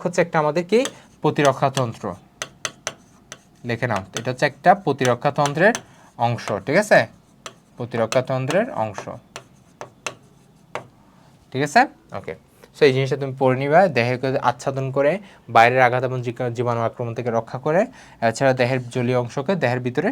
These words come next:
সংরক্ষণ করে, পারবা? আচ্ছা, তারপর যেটা বললাম তোমাকে অন্তঃক্ষরা গ্রন্থি বা এন্ডোক্রাইন সিস্টেম, এগুলো প্রত্যেকটার অবস্থান তোমাকে যে দেখাইলাম না, এটা তুমি একটু পড়ে নিবা, ঠিক আছে?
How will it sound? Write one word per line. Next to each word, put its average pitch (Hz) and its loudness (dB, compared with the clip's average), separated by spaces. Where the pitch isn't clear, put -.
সংরক্ষণ 117 -8
করে, 95 -8
পারবা? 120 2
আচ্ছা, - -6
তারপর 135 6
যেটা 147 4
বললাম 143 0
তোমাকে 139 0
অন্তঃক্ষরা 139 -2
গ্রন্থি 127 -2
বা 143 6
এন্ডোক্রাইন 127 0
সিস্টেম, 175 0
এগুলো 139 4
প্রত্যেকটার 175 2
অবস্থান 135 -2
তোমাকে 151 -2
যে 165 -2
দেখাইলাম 170 2
না, 233 4
এটা 135 0
তুমি 143 -4
একটু 135 -6
পড়ে 131 2
নিবা, 107 0
ঠিক 160 6
আছে? 202 2